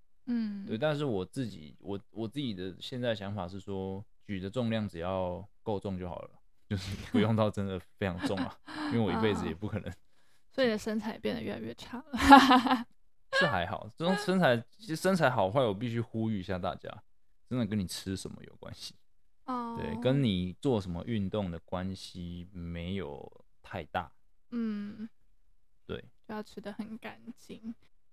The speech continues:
Speaker 2: 我还是觉得要帮 CrossFit 打一下广告啦。那可能会觉得说，“啊，那我练 CrossFit 我就不会变美啦，我就不会变壮啦。”嗯，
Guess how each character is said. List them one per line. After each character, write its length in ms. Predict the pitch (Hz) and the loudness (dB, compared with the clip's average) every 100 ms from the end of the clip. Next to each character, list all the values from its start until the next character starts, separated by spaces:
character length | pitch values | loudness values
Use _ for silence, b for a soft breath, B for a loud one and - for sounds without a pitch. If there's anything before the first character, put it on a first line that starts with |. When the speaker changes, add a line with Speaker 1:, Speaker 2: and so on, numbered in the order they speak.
| - | -20
Speaker 2:
我 220 | - 101 | -6 -2
还 120 | 101 113 | 0 0
是 400 | 135 131 123 120 - | 0 -2 -2 -6 -6
觉 120 | 110 | -2
得 340 | 104 101 98 | 0 0 0
要 160 | 101 117 | -2 -2
帮 220 | 117 117 | 0 -2
CrossFit 440 | - 110 113 117 98 | 0 -2 -2 -4 -2
打 180 | 73 | -4
一 40 | 98 | -2
下 120 | 98 | -4
广 180 | 78 71 | -4 -10
告 160 | - 80 | -6 -6
啦。 140 | - - | -6 -8
那 240 | 123 139 139 | -4 -4 -4
可 140 | - | -2
能 100 | 117 | 0
会 120 | 147 | 0
觉 80 | 123 | 0
得 80 | 120 | 0
说 220 | 127 135 - - - - - - - | 0 -2 -6 -20 -20 -20 -20 -20 -6
，“啊， 80 | 151 | -2
那 180 | 156 165 | 0 0
我 100 | 123 | 0
练 140 | 147 | -2
CrossFit 480 | 147 156 151 - 160 | -2 -2 -4 -4 -2
我 120 | 117 | 0
就 100 | 110 | -2
不 200 | 139 127 | -4 -4
会 80 | 143 | -4
变 180 | 135 147 | -4 -4
美 240 | 120 90 | -2 -2
啦， 140 | 90 92 | -4 -4
我 120 | 95 | -4
就 80 | 123 | -6
不 120 | 123 | -4
会 80 | 127 | -4
变 240 | 127 123 | -2 -6
壮 200 | 110 120 | -4 -4
啦。” 240 | 101 90 85 - | -4 -6 -8 -10
嗯， 180 | 101 | -10